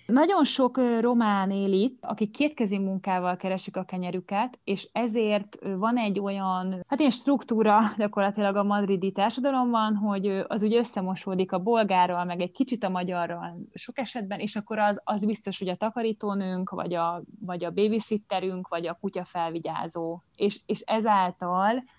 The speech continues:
néha azt látom, hogy meglepődést kelt, amikor az ember mégis egy intellektuális munkát végez, vagy egy olyan munkát, amiről ők egyébként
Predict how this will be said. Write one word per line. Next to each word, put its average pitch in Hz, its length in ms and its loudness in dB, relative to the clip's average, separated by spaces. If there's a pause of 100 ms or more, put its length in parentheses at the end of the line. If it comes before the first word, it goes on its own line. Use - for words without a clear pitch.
(320)
néha 202 540 4
azt 180 180 -2
látom, 180 320 -4
hogy 185 140 -2
meglepődést 175 920 -6
kelt, 180 340 -2
amikor 175 580 -6
az 175 140 -4
ember 175 320 -4
mégis 175 400 -6
egy 180 100 -4
intellektuális 185 680 -4
munkát 180 420 -6
végez, 175 440 -4
vagy 170 180 -6
egy 175 120 -4
olyan 185 160 -2
munkát, 180 360 -4
amiről 185 440 -4
ők 180 220 -6
egyébként 180 500 -8